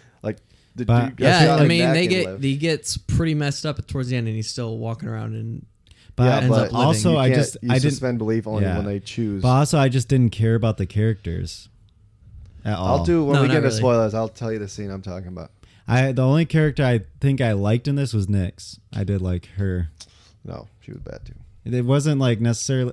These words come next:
Speaker 2: but I,
Speaker 3: Again,
Speaker 2: I don't
Speaker 3: it's
Speaker 2: know.
Speaker 3: not a character-driven movie. It's about over, fun, over-the-top action. <laughs>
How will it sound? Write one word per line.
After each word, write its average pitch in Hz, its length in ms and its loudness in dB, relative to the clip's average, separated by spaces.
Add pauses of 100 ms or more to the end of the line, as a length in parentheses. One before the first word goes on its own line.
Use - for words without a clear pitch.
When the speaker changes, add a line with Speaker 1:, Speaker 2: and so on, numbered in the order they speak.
(160)
Speaker 2:
but 101 120 0
I, 120 120 2
Speaker 3:
Again, 127 100 0
Speaker 2:
I 120 80 4
don't - 120 4
Speaker 3:
it's - 40 4
Speaker 2:
know. 143 120 4
Speaker 3:
not 135 180 2
a 131 40 -2
character-driven 131 720 -4
movie. 127 280 -2
It's 107 120 -10
about 120 360 -4
over, 123 160 -6
fun, 123 240 -6
over-the-top 127 480 -6
action. 110 500 -6
<laughs> - 40 -18